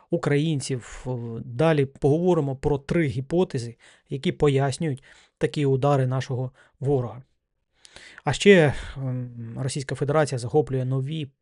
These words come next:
населені пункти, закидуючи просто Україну кабами та дронами. Але наостанок поговоримо про цікаві події за океаном.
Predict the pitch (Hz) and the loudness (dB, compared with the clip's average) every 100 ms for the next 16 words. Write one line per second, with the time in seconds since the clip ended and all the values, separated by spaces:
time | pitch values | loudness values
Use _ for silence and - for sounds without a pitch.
0 | _ - 135 131 - 139 135 131 - 131 | _ -8 -6 -4 -2 0 0 -2 -4 -6
1 | 123 - 117 127 131 165 151 135 127 131 | -8 -10 -8 -6 -4 -4 -2 -2 -4 -8
2 | - 143 139 - 123 123 131 131 127 120 | -6 -4 -4 -6 -8 -4 -4 -2 -4 -8
3 | - - _ - 147 131 120 110 131 127 | -14 -20 _ -2 0 0 -4 -6 -6 -4
4 | 127 113 110 _ _ _ _ _ _ _ | -4 -6 -12 _ _ _ _ _ _ _
5 | _ _ _ _ 147 147 147 143 185 170 | _ _ _ _ 0 4 4 4 2 0
6 | - 135 151 160 139 135 139 - - 147 | 0 0 2 2 0 -2 -6 -2 2 2
7 | 139 135 156 143 127 135 - 135 156 139 | 2 0 0 -2 -2 -6 -6 -2 0 0
8 | 120 107 | -2 -8